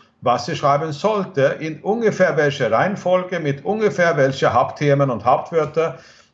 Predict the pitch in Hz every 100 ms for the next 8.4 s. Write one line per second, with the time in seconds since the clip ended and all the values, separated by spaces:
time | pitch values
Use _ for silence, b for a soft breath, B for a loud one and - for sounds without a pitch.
0 | - 139 135 - 135 131 131 - - 220
1 | 170 113 135 143 151 143 127 117 180 160
2 | 147 151 147 156 175 185 226 220 139 139
3 | 127 170 - 135 127 196 196 139 123 143
4 | 143 143 135 117 143 196 202 196 151 143
5 | 123 123 139 180 165 170 160 160 170 B
6 | B B - 143 143 143 185 185 143 -
7 | 104 107 131 135 254 - 220 - 143 147
8 | 147 139 156